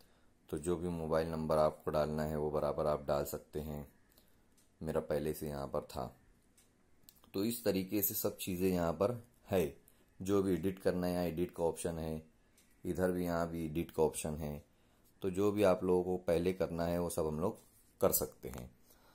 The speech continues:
दूसरा ये कि जब हम लोग, अ, अब चार नंबर जो हमारा मॉड्यूल है उसको शुरू करने से पहले हमें किसी भी किस्म की रजिस्ट्रेशन की ज़रूरत नहीं है। जैसा हम लोगों ने पहले, अ, मॉड्यूल के लिए रजिस्ट्रेशन किया था,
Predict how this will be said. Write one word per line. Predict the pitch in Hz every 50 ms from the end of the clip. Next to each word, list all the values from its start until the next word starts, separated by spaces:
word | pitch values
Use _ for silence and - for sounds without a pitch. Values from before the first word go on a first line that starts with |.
| - _ _ - 95
दूसरा | 92 107 107 - - 120 127
ये | 120 117 113 117 123 135 - - _ - - - - _ _ _ -
कि | 107 101
जब | 92 113 110 98
हम | 98 92 95
लोग, | 98 110 110 - - _ _ _ _ _ - _ _ -
अ, | 85 85 85 82 82 80 - - - _ _ _ _ _ _ _ _ _ - - - - _ _ _ - -
अब | - 98 98 - 98 101 98 185 - - - _ _ _ _ _ _ - - _ _ _ _ _ -
चार | - 127 107 113 117
नंबर | 117 113 113 110 107 110 110 113
जो | 110 110 107 110 104
हमारा | 101 101 95 90 95 98
मॉड्यूल | 98 92 90 85 87 92 92 80
है | 71 65 65 - - - -
उसको | - 95 - - 123 120
शुरू | - - 107 107 113
करने | - 113 98 104 107 110
से | 110 -
पहले | 104 107 104 107 107
हमें | 104 101 107 101
किसी | - - - - 95
भी | 92 95
किस्म | 92 98 92 - 95 92 90
की | - 104
रजिस्ट्रेशन | 90 87 82 82 82 - - 92 90 85 - 95 95 90
की | 92 95
ज़रूरत | 85 82 82 80 85 104 117 -
नहीं | 107 101 92 90 85
है। | 80 76
जैसा | 73 78 78 - -
हम | 92 87 85
लोगों | 85 87 92
ने | 92 95
पहले, | 92 - 90 85 90 98 98 92 95 95 - - - - - - - - - _ _ _ _ _ - _ _ _ - -
अ, | 82 85
मॉड्यूल | 85 87 87 87 85 92 95 98
के | 95 95
लिए | 95 95 95 90
रजिस्ट्रेशन | 90 82 82 87 - - - 95 - 110 107 110
किया | 98 90 85 82 78
था, | - 92 92 110 -